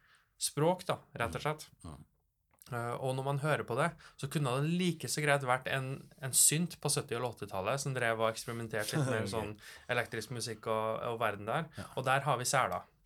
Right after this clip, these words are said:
Speaker 2: Mm.
Speaker 1: Og de har holdt på med det, det her i hundrevis, tusenvis av år før oss.
Speaker 2: Mm.
Speaker 1: Så man kan si at alt vi ser på som en slags lyden av,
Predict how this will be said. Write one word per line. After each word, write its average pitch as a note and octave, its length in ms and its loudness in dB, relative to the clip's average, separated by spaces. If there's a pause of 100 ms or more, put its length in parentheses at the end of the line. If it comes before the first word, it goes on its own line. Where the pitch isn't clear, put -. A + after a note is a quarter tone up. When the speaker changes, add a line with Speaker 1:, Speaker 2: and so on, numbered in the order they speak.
Speaker 2:
Mm. A2 280 -2
Speaker 1:
Og C3 80 -4
de B2+ 40 4
har C#3+ 180 4
holdt D3 180 0
på A#2 100 -6
med B2 100 -6
det, B2+ 320 0
det B2 80 -4
her C3 220 0
i C3+ 120 -2
hundrevis, C3+ 680 0
tusenvis A#2+ 400 -4
av C3 160 2
år A#2+ 80 -6
før B2+ 420 -2
oss. - 300 -4 (140)
Speaker 2:
Mm. A2+ 160 0 (420)
Speaker 1:
Så - 80 -8
man C3 100 -2
kan C#3+ 120 -2
si C#3+ 100 -2
at C#3 180 -2
alt D3 340 0 (100)
vi C3+ 160 -2
ser B2+ 240 0
på C3 180 -8
som B2+ 320 -6 (880)
en B2+ 100 -6
slags - 360 -8
lyden A2 440 -8
av, A2 380 -4